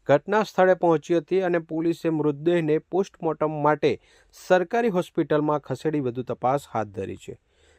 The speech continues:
ત્યારે આ ઘટનાને પગલે મોટી સંખ્યામાં દલિત સમાજના આગેવાનો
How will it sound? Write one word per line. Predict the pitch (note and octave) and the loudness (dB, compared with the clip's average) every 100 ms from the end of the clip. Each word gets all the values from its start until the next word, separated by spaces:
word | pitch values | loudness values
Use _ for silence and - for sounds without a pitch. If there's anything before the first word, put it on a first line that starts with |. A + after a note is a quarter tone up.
| _ - | _ -2
ત્યારે | B2 | 0
આ | B2+ | 2
ઘટનાને | B2+ B2+ D3 D3+ | 0 0 2 2
પગલે | D3+ D3+ D#3 | 0 0 0
મોટી | D#3+ C#3+ C#3+ D3+ | 0 0 0 -2
સંખ્યામાં | C#3+ D3 C#3 E3 D#3+ C#3+ D3 A#2 | -4 -6 -2 0 2 2 2 0
દલિત | C3 D#3+ F3 | -2 0 -2
સમાજના | F3+ F3 F3 E3+ E3 | -2 0 0 0 0
આગેવાનો | D3+ D#3 D#3+ D#3 E3 | 2 4 4 4 2